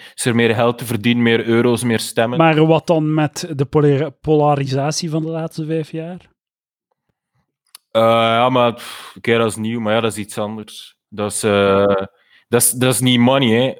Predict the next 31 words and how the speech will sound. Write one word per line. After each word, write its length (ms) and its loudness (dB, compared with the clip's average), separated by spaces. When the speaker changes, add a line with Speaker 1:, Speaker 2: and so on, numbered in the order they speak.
Speaker 1:
Dat 180 -2
is 60 -2
geen, 280 -4
polarisatie 680 2
is 100 -4
geen 160 -2
monetary 500 0
value. 280 -2
Alhoewel, 480 2
nee, 160 -4
dat 80 0
is 60 -6
niet 120 -4
waar. 320 -4
Eh, 340 2
k-, 260 -14
goed, 180 0
ik 80 -10
moet 140 0
een 60 -4
keer 140 2
over 180 2
nadenken. 520 0
Mijn, 280 -8
mijn, 340 -8
mijn 320 0
eenvoudig 560 2
opgebouwde 1120 2
redenering 760 -2
direct 240 -4
doorprikt. 640 -8